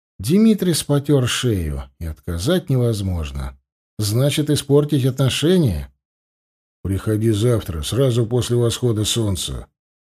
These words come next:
Тунику поношенную и грязную надень, и никаких украшений». Димитрис указал на перстень на пальце Алексея.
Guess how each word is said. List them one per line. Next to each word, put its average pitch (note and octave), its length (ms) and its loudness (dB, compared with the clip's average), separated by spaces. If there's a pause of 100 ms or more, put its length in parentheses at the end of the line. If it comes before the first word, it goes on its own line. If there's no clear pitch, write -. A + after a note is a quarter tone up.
(140)
Тунику D#3 400 4
поношенную G#2+ 720 0
и F#2 40 -2
грязную F#2 540 0
надень, G2 520 -2 (260)
и G2+ 80 0
никаких C3 540 2
украшений». A2 840 -2 (1200)
Димитрис F#3+ 580 2
указал D#3 480 4
на D3+ 180 4
перстень D3+ 520 2
на C3 220 4
пальце C3+ 400 2
Алексея. A#2 840 0